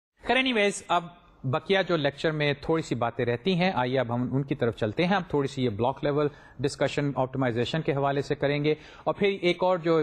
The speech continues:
میجر، آ، ایشو ہے وہ رجسٹر ایلوکیشن ہے، کیونکہ رجسٹر ایک ایسا ریسورس ہے جس کو ہم چاہتے ہیں کہ آپٹیملی استعمال کریں۔ ایک طریقہ تو ہم نے یہاں پہ دیکھ لیا،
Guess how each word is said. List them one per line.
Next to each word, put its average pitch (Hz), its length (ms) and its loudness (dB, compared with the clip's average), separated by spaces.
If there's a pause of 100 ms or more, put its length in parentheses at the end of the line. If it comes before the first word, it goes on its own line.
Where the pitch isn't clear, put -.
(120)
میجر، 160 420 2 (120)
آ، 120 200 -2
ایشو 135 380 2
ہے 127 100 2
وہ 120 140 0
رجسٹر 113 360 0
ایلوکیشن 113 480 0
ہے، 196 60 2
کیونکہ 165 220 0
رجسٹر 135 360 0
ایک 139 140 0
ایسا 123 240 2
ریسورس 127 480 0
ہے 117 100 2 (280)
جس - 180 -2
کو 117 280 0
ہم 120 140 0 (320)
چاہتے 170 340 0
ہیں 143 180 0
کہ 147 240 0
آپٹیملی 135 460 0
استعمال 107 400 0
کریں۔ 131 240 0
ایک 147 280 0
طریقہ 139 260 -2
تو 123 180 -2
ہم 120 80 0
نے 117 100 0
یہاں 113 160 -2
پہ 110 100 -2
دیکھ 131 300 0
لیا، 147 140 4